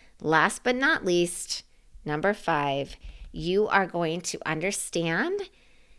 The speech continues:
your codependency and people-pleasing tendencies. You're gonna understand why you do it and understand how to support people without feeling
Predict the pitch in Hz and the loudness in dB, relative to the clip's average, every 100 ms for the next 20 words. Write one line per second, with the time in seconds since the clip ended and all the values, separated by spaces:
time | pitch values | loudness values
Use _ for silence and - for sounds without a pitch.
0 | - - _ _ - - 185 185 - - | -20 -20 _ _ -18 -2 4 4 2 2
1 | 202 214 226 214 185 175 - 165 160 165 | 4 4 2 0 -2 -2 -4 -4 -4 -4
2 | 160 160 165 160 - 147 143 151 147 143 | -6 -2 -2 -4 -6 -4 -4 -4 -4 -4
3 | 143 160 - - - - - 147 135 127 | -4 -6 -10 -18 -20 -12 -4 -4 -2 -6
4 | - - - - - - - - - - | -6 -8 -10 -12 -14 -14 -20 -20 -10 -2
5 | 185 190 147 170 170 - 165 151 170 175 | 0 2 2 0 -2 -2 -2 -2 -2 -2
6 | 139 147 147 - 143 139 349 415 - - | -2 -4 -6 -6 -4 0 2 0 -4 -10
7 | - - - - - 185 170 156 170 185 | -14 -20 -20 -14 -4 0 0 0 0 2
8 | 175 170 - - 190 185 151 156 240 381 | 0 0 -4 -2 0 2 2 0 0 -2
9 | - - - - - - - _ _ _ | -4 -6 -12 -20 -20 -20 -20 _ _ _
10 | - - - - 247 247 226 - 196 - | -16 -8 0 4 4 4 -2 -2 -6 -8
11 | - - 285 269 - - 165 - 143 135 | -10 4 6 6 4 -4 -4 0 0 2
12 | 160 - - - - 202 - 214 240 - | -2 -8 -20 -10 -6 -4 -2 0 0 -2
13 | - 214 208 185 | 0 0 2 -2